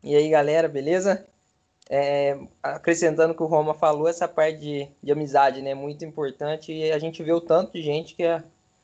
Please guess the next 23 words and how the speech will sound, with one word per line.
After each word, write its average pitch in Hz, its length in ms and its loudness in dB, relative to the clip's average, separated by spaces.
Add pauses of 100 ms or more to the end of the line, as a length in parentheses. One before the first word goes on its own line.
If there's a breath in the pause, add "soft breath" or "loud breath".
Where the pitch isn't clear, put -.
(140)
acaba 151 320 2
conhecendo, 165 580 0
né, 151 100 -4
no 151 120 -8
Twitter, 143 720 -6
justamente 165 560 -2
por 214 240 -2
gostar 170 320 4
de 156 100 -2
N 151 140 -2
B 147 300 -4
A, 160 100 -10
por 156 140 -8
falar 135 320 4
de 139 100 -2
N 143 180 -2
B 127 300 -6
A, - 260 -20
por 135 100 -6
viver 139 260 -2
esse 143 180 -6
mundo 139 340 -2
aí. 131 240 4